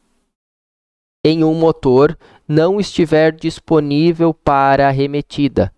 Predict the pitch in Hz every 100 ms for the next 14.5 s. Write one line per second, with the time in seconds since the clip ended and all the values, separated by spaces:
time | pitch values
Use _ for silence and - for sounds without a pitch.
0 | _ _ 95 117 - - - 143 165 196
1 | 214 - 202 - 208 180 170 185 214 220
2 | - - 196 190 190 160 - 165 - -
3 | 165 - 143 147 147 143 151 139 143 -
4 | 147 - 127 135 131 - 131 131 139 139
5 | 120 101 98 _ - - - - 151 214
6 | 220 170 180 190 190 - 165 165 139 151
7 | 143 - 160 143 113 - - - - 120
8 | 139 - - - - 196 233 185 170 170
9 | - 147 143 139 - 143 147 147 143 139
10 | - 143 160 175 143 127 120 107 123 139
11 | 160 - _ - - 107 135 135 123 143
12 | - - 147 135 - 131 123 123 - 131
13 | 131 123 131 143 185 233 202 143 123 110
14 | 104 98 92 127